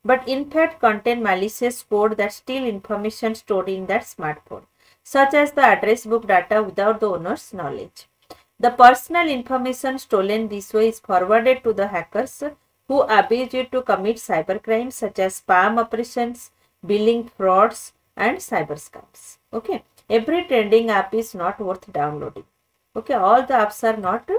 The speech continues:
useful or necessary to download and use. So how can you take care of your smartphone? Safety measures. Okay, set up emergency numbers for instant calling. Do not use cell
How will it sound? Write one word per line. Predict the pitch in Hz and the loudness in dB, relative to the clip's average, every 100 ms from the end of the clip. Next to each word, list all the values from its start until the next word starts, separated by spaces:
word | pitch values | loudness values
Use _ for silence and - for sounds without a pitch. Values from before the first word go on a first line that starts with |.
| 508 _ _ _ - | -4 _ _ _ -8
useful | - 208 - 269 294 | -4 -4 -8 -8 -2
or | 254 233 | 0 0
necessary | 208 165 180 180 190 247 | -2 -8 -10 -8 -8 -6
to | 247 | -8
download | 220 160 160 160 240 | -4 -2 -2 -4 -6
and | 262 311 | -6 -6
use. | 254 220 - - _ _ _ _ _ _ _ _ _ _ _ _ _ _ _ _ _ _ _ _ _ _ - - | -8 -12 -18 -20 _ _ _ _ _ _ _ _ _ _ _ _ _ _ _ _ _ _ _ _ _ _ -18 -18
So | _ - 214 | _ -6 -2
how | 202 202 | 0 0
can | 254 254 | -2 -4
you | 254 262 | -2 -2
take | 240 214 - | -2 -2 0
care | 233 240 | 2 4
of | 233 240 | 2 2
your | 240 226 | 0 0
smartphone? | 226 214 196 190 - 285 427 _ _ _ | -4 -4 -6 -4 -4 -4 -4 _ _ _
Safety | - 208 - 240 | -8 -8 -6 -4
measures. | 233 220 247 381 - | -2 0 -2 -4 -8
Okay, | 240 311 202 _ _ | -6 -4 -6 _ _
set | - 247 247 | 0 2 4
up | 311 302 | 0 0
emergency | 233 220 220 254 254 277 | 0 0 0 -4 -6 -6
numbers | 247 190 190 226 | -2 -2 0 -2
for | - 233 | -2 -4
instant | 202 175 - 180 170 - | -4 -6 -8 -6 -6 -8
calling. | - 170 175 381 - _ _ _ | -4 -4 -4 -10 -12 _ _ _
Do | 233 247 | 2 4
not | 302 330 | 2 0
use | 302 294 | -2 -2
cell | - 220 | 2 2